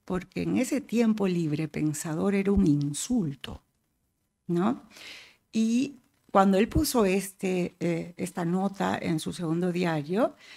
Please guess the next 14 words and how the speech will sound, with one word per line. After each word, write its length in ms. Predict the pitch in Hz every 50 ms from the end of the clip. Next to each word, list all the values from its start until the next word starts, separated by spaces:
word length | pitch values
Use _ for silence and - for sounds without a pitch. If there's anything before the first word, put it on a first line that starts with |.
| - _ _
le 160 | 185 180 180
empezaron 560 | 175 180 175 180 156 - 220 233 247 262 254 254
a 80 | 240
llegar 240 | 214 185 170 180 190
amenazas, 960 | 202 185 170 151 147 180 220 240 214 - - - - - - - - - - _ _ _ _ _ _ _ _ _
¿no? 320 | 185 170 185 240 277 285 285 -
La 140 | - 180 165
gente 720 | 160 - - 262 285 277 262 269 - 240 254 294 370 - _ _ -
lo 120 | 196 185
llamaba 640 | 180 170 165 170 180 190 190 185 180 175 170 - - -
desde 400 | 175 175 175 160 151 160 156 156
liberal 720 | 156 160 165 143 139 143 156 196 233 247 254 285 311 294 - - - - - _ _ _
hasta 320 | - 180 - - - - 151
masón, 1000 | 147 147 131 135 - - - - - 233 214 202 180 175 175 202 240 294 285